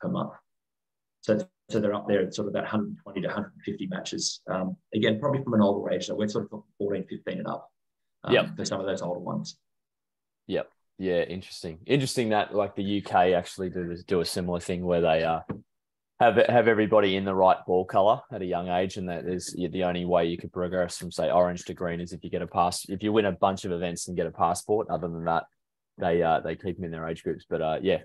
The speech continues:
Speaker 2: it, it, one of the challenges, like, with Australia is that everyone's sort of chasing the next age group. So everyone plays yellow at,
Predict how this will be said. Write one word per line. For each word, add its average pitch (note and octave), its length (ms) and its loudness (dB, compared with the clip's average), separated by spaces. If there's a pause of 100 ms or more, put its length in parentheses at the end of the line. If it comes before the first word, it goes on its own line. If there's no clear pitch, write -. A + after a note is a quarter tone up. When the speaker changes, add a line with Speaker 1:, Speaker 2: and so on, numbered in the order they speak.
Speaker 2:
it, F2+ 240 0
it, F#2+ 120 2
one G2+ 140 4
of F#2 60 0
the F2 80 0
challenges, E2+ 400 -4
like, C#2+ 120 0
with E2+ 100 -4
Australia F#2 360 2
is F2+ 100 -4
that F2+ 100 -4
everyone's F2+ 400 -2
sort F2 100 -6
of E2+ 80 -4
chasing F#2+ 480 -2
the F2+ 80 -4
next - 380 -8 (580)
age A2+ 220 4
group. B2 120 6
So G2+ 140 4
everyone F#2+ 280 2
plays F2 300 0
yellow F#2 360 4
at, - 80 -4